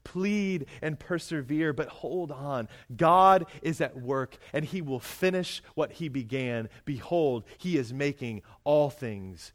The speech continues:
new. As we come to the table this morning, we're gonna come to participate in a meal of perseverance,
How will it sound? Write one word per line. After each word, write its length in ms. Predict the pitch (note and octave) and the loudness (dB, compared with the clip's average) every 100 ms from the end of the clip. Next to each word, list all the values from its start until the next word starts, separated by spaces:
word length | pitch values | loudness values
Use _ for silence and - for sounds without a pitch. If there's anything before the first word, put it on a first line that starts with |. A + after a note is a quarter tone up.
| _ - | _ -12
new. 320 | A2 F#2+ F2+ F2+ _ _ _ _ _ _ _ _ _ _ _ _ _ _ _ _ _ _ _ _ _ _ _ _ | -8 -8 -10 -20 _ _ _ _ _ _ _ _ _ _ _ _ _ _ _ _ _ _ _ _ _ _ _ _
As 120 | B2 | -8
we 80 | C#3 | -6
come 380 | - C#3+ C#3+ C3+ | -4 -4 -2 -4
to 120 | - | -8
the 80 | A#2+ | -10
table 400 | - C#3+ C3+ C3 | -6 -6 -4 -6
this 220 | A#2 - | -8 -10
morning, 340 | B2 A#2 A2+ A2 | -6 -4 -4 -4
we're 120 | C3+ | -4
gonna 140 | C3+ | -6
come 480 | - D3 C#3+ C#3+ C#3 - _ _ _ _ _ _ | -8 -4 -2 -2 -6 -14 _ _ _ _ _ _
to 120 | - - | -12 -6
participate 720 | A#2+ - E3 - D3+ C#3 B2+ | -6 -6 -6 -6 -6 -6 -6
in 80 | B2 | -8
a 100 | A#2 | -8
meal 480 | B2 C#3+ D3 C#3 | -6 -2 0 0
of 200 | B2 - | -4 -10
perseverance, 920 | - D3 - A#2 B2+ A2+ - - - | -10 -8 -6 -4 -2 -2 -6 -16 -20